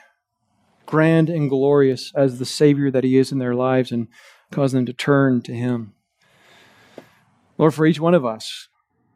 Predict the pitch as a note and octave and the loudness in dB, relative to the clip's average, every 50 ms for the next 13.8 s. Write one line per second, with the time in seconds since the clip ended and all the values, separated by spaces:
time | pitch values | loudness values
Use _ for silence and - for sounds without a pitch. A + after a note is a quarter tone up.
0 | _ _ _ _ _ _ _ _ _ _ _ _ _ _ _ - E3 E3+ F3 F3 | _ _ _ _ _ _ _ _ _ _ _ _ _ _ _ 0 2 4 4 4
1 | F3 F3 - - _ _ _ _ - D3+ D3 D3+ D#3 D3+ D3 C#3+ C3+ B2 - - | 2 0 -4 -10 _ _ _ _ -2 0 2 4 4 4 4 2 0 -4 -8 -14
2 | - - _ _ - D3 C#3 C3 A#2 G#2+ - - - D#3+ C3+ B2+ B2+ B2+ B2 - | -20 -20 _ _ -2 -2 -2 -2 -4 -8 -12 -14 -8 -6 -4 -2 -4 -4 -6 -6
3 | C3+ C3 C3+ B2+ - - C#3 B2 - - B2 - - B2+ A2 G#2+ G#2+ G#2+ _ _ | -8 -6 -6 -6 -4 -4 -6 -6 -6 -10 -14 -12 -12 -14 -14 -16 -18 _ _ _
4 | _ _ _ _ _ _ _ _ _ _ _ _ _ _ _ _ _ _ _ _ | _ _ _ _ _ _ _ _ _ _ _ _ _ _ _ _ _ _ _ _
5 | _ _ _ _ _ _ _ _ - C#3+ D#3 E3 E3 E3+ E3 D#3 D3 C#3+ D#3 D#3+ | _ _ _ _ _ _ _ _ 0 2 4 6 6 6 4 4 2 2 2 2
6 | D#3 - - E3+ D#3+ D#3 D#3+ D3+ - D3+ C#3+ C#3 D3 D#3+ C#3+ D#3 D3+ - D3+ - | 0 0 2 2 4 4 4 2 0 -2 -2 0 -2 -2 -2 -2 -2 -4 -4 -4
7 | D3 D3 C#3+ C#3+ C#3+ D3 C3 C#3 C#3 C3 C3+ C3 C3+ C#3 C#3+ C#3+ C#3+ - - _ | -4 -4 -2 -2 -2 -2 -2 -4 -4 -4 -2 -2 -2 -4 -6 -8 -12 -18 -20 _
8 | _ _ _ _ _ _ _ _ _ _ _ _ _ _ _ _ _ _ _ _ | _ _ _ _ _ _ _ _ _ _ _ _ _ _ _ _ _ _ _ _
9 | _ _ _ _ _ _ _ _ _ _ _ _ _ _ _ _ _ _ _ _ | _ _ _ _ _ _ _ _ _ _ _ _ _ _ _ _ _ _ _ _
10 | _ _ _ _ _ _ _ _ _ _ _ _ _ _ _ _ _ - D#3 D#3 | _ _ _ _ _ _ _ _ _ _ _ _ _ _ _ _ _ -2 0 2
11 | D#3 D#3 D3+ D#3 D#3+ D#3+ D#3+ D#3 D#3 E3 D#3+ D#3 D#3+ E3 - - - D#3 D#3 D3+ | 2 4 4 4 4 4 4 4 2 2 2 0 0 0 -2 -4 -6 -4 -2 -2
12 | D3+ D#3 D#3 D#3 D3+ D#3 D#3 - - C#3+ - - E3 E3 E3+ D#3+ D#3+ D#3+ D3 C#3+ | 0 0 0 -2 -2 -4 -6 -6 -8 -6 -2 2 2 4 4 2 2 2 2 2
13 | C#3 C#3 C3+ C#3 C#3 C#3+ D3 D3 D3+ D3+ D3+ - - - - - | 2 2 0 0 0 0 0 0 -2 -2 -4 -8 -14 -18 -20 -20